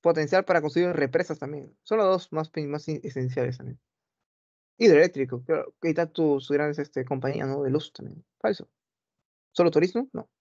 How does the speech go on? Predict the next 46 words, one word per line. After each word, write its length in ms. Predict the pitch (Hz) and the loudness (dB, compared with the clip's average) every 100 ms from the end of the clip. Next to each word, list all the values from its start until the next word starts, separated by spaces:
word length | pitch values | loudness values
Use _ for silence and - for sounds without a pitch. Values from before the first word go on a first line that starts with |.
| _ _ _ _ - - - | _ _ _ _ -20 -20 0
Los 120 | 190 208 | 8 8
volcanes 360 | 214 262 254 | 8 6 4
forman 180 | 247 240 | 2 2
parte 220 | 233 240 | 2 4
de 80 | 226 | 4
la 80 | 202 | 4
cordillera, 600 | 175 165 165 185 185 160 | 0 -4 -2 2 2 2
¿no? 260 | 165 240 _ _ - | 0 -6 _ _ -2
¿Qué 120 | 349 | 4
cordillera? 580 | 370 302 220 156 131 - _ - | 4 6 6 6 2 -6 _ 2
¿Cómo 160 | 311 | 2
se 40 | 285 | 4
llama 120 | 285 | 2
su 80 | 285 | 2
cordillera? 480 | 247 208 180 151 | 2 2 0 0
Cordillera 460 | 147 165 160 170 190 | 0 -2 -2 0 0
volcánica, 680 | 180 151 139 160 143 131 127 | 2 0 0 -2 -2 -4 -4
¿no? 200 | 131 - _ _ _ _ - | -4 -8 _ _ _ _ 0
Así 160 | 294 | 4
se 100 | 359 | 8
llama 120 | 440 | 8
de 60 | 302 | 6
frente. 220 | 330 233 | 4 2
Pues 300 | 135 - 196 | 0 4 6
no 60 | 190 | 6
están 140 | 202 | 6
los 80 | 311 | 6
volcanes, 280 | 254 262 156 | 6 4 2
la 100 | 139 | -2
cordillera 340 | - 139 170 | -4 -2 0
volcánica, 460 | 196 202 453 311 170 | 2 0 0 0 0
pues. 180 | 131 131 | 0 -2
¿Dónde 160 | 220 247 | 0 2
más, 120 | 214 | 2
dónde 240 | 254 370 | 2 0
crees 120 | 269 | -2
que 80 | 190 | 0
más, 180 | 175 165 | 0 0
pues, 200 | 147 135 | 0 -4
dónde 340 | 131 151 220 220 | -6 -2 -2 0
más 200 | 196 - - - - | -2 -4 -18 -10 0
crees 160 | 180 | 0
que 80 | 170 | 0
pueden 300 | - 147 139 | 0 0 0
estar, 300 | 120 - 85 | -4 -12 -8
no? 180 | 156 | -8